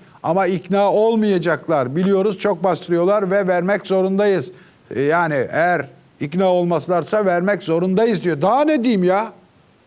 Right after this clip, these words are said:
Daha ne söyleyeyim? En güzel bilgileri, en doğru bilgileri,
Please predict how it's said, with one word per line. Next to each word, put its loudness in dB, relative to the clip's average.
Daha 2
ne 0
söyleyeyim? 0
En 0
güzel 0
bilgileri, 0
en 2
doğru 2
bilgileri, 2